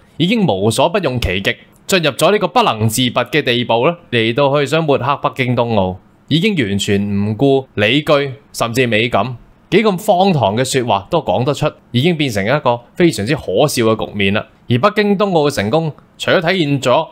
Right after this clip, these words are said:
我哋中國防病嘅閉環系統嘅成功之外呢，原來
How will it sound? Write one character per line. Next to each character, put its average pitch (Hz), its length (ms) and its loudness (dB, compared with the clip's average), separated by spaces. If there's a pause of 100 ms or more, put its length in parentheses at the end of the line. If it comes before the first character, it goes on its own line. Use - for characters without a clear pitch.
我 127 100 0
哋 139 80 4
中 185 320 0
國 156 180 2 (300)
防 107 340 0
病 110 120 0 (500)
嘅 156 80 0
閉 147 240 0
環 104 260 0
系 117 220 0
統 120 160 2
嘅 156 100 0
成 104 200 -4
功 151 160 0
之 160 180 0
外 104 240 2
呢， 127 100 -4 (300)
原 110 220 2
來 98 220 2